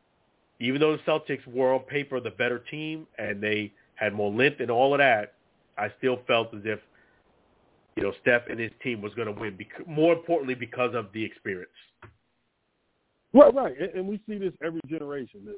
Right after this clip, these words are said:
Speaker 2: the young team gets there, has to learn how to win, and the va-, savvy veterans, uh, you know, beat 'em, and they say, "Yeah, we'll see you next time." Remember the Tim Duncan,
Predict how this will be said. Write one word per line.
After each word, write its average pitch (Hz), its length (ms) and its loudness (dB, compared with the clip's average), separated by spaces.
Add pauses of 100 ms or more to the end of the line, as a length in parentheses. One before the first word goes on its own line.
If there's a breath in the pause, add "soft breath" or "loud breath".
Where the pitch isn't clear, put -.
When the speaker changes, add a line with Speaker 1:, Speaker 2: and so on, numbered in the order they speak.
Speaker 2:
the 117 80 -8
young 139 360 -2
team 139 240 0
gets 170 260 2
there, 160 360 -2 (240)
has 139 120 -8 (100)
to 123 60 -8
learn 143 360 -6
how 143 240 -6
to 156 80 -4
win, 147 420 -6 (480)
and 120 220 -4
the 110 280 -4 (240)
va-, 117 160 -2 (260)
savvy 135 320 4
veterans, 127 560 2 (120)
uh, 110 260 0
you 127 100 -2
know, 101 180 -4 (500)
beat 143 200 6
'em, 135 340 2
and 107 140 -4
they 107 120 -4 (120)
say, 113 80 -2
"Yeah, 127 160 2
we'll 117 260 -2
see 151 80 0
you 131 120 4
next 127 240 0
time." 104 240 -4 (360 soft breath)
Remember 147 240 4
the 139 140 4 (120)
Tim 147 260 0
Duncan, 139 500 -4